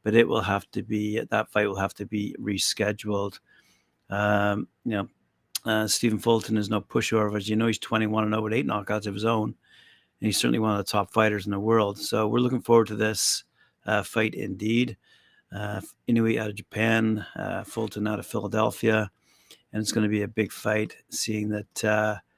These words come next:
Inoue has given up his, uh, belts to move up and to go try and become a four division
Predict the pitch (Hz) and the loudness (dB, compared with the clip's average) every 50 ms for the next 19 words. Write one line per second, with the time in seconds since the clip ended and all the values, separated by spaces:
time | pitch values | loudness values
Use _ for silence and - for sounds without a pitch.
0 | _ _ _ _ _ _ _ _ _ _ _ _ _ - 117 123 120 120 120 117 | _ _ _ _ _ _ _ _ _ _ _ _ _ 2 4 6 6 6 6 4
1 | 107 - 123 113 110 113 113 113 104 113 113 110 107 104 - 110 113 107 107 107 | 4 2 2 4 4 4 4 2 2 2 0 0 0 -2 -2 0 0 0 0 2
2 | - 117 117 123 113 - - - 117 113 110 104 117 123 - - - - - - | 4 4 4 4 2 0 -2 0 0 0 2 4 4 2 2 0 -4 -18 -14 -10
3 | - 110 107 104 95 - - - 113 110 104 98 - - - 110 110 110 110 107 | -6 -6 -4 -6 -6 -4 0 2 2 2 2 -2 -8 -6 -2 0 0 2 0 0
4 | 107 101 98 - 107 110 110 107 - - 110 104 104 - - _ _ _ _ _ | -2 -4 -6 -4 -4 -4 -4 -4 -4 -4 -4 -4 -6 -8 -12 _ _ _ _ _
5 | _ _ - - 151 156 156 123 98 - - - _ - 104 98 104 98 92 98 | _ _ -4 2 6 8 8 8 8 6 0 -10 _ -12 -8 -6 -6 -4 -4 -6
6 | 92 92 92 | -8 -10 -12